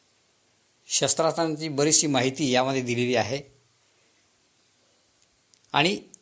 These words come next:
हे देत असताना रटाळ होऊ नये म्हणून मध्ये मध्ये जे काही अनुभव, कटू अनुभव आहेतच त्याच्यात. कटू यासाठी कारण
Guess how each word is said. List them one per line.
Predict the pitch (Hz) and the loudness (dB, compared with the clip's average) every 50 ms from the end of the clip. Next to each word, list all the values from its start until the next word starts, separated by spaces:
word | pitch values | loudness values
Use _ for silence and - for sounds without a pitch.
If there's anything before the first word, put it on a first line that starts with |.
| - | -6
हे | - - 165 | 0 2 2
देत | 180 156 165 180 | 4 4 2 2
असताना | 175 180 - - 156 156 160 156 | 4 2 2 2 2 2 2 2
रटाळ | 139 127 - 170 180 196 | 2 0 2 2 2 2
होऊ | 160 131 160 165 165 | 2 0 0 0 2
नये | 160 156 151 | 2 2 0
म्हणून | 139 131 143 131 117 104 113 - - _ - _ _ _ - | 0 0 -2 -2 -4 -6 -8 -14 -20 _ -20 _ _ _ -8
मध्ये | 123 120 131 135 165 175 | -4 -2 2 2 4 2
मध्ये | 151 135 117 120 135 151 - - - - _ _ _ _ _ _ _ _ _ _ _ _ _ _ _ _ _ _ _ _ _ _ _ _ _ _ _ _ _ _ _ - 139 | 2 2 0 0 -2 -2 -6 -10 -20 -20 _ _ _ _ _ _ _ _ _ _ _ _ _ _ _ _ _ _ _ _ _ _ _ _ _ _ _ _ _ _ _ -4 0
जे | 143 170 180 175 - - - _ _ - _ _ _ _ _ _ _ _ _ _ _ _ _ _ - | 2 2 2 2 -2 -6 -14 _ _ -20 _ _ _ _ _ _ _ _ _ _ _ _ _ _ -4
काही | - 127 127 139 175 185 | -2 0 2 2 2 2
अनुभव, | 180 175 165 139 123 127 110 - - - - _ _ _ _ _ _ _ _ _ _ _ - _ _ _ _ _ _ _ _ _ _ _ _ _ _ _ _ _ _ _ _ _ _ _ _ _ _ _ - | 2 2 2 2 0 0 -2 -2 -6 -14 -20 _ _ _ _ _ _ _ _ _ _ _ -20 _ _ _ _ _ _ _ _ _ _ _ _ _ _ _ _ _ _ _ _ _ _ _ _ _ _ _ -2
कटू | - 120 113 156 170 | -2 0 2 2 2
अनुभव | 185 180 175 175 160 175 190 | 2 2 2 2 2 2 4
आहेतच | 185 170 156 165 202 196 208 190 - | 4 2 2 2 2 2 0 -2 0
त्याच्यात. | - 135 117 107 - - - _ _ _ _ - _ _ _ _ _ - | -2 -2 -2 -2 -4 -4 -16 _ _ _ _ -20 _ _ _ _ _ -6
कटू | - 135 127 165 165 | -4 -4 0 2 2
यासाठी | 160 160 160 160 170 156 180 196 214 - - - - _ _ _ - | 4 4 4 2 2 2 0 -2 -4 -6 -14 -20 -20 _ _ _ -4
कारण | - 151 147 | -2 0 0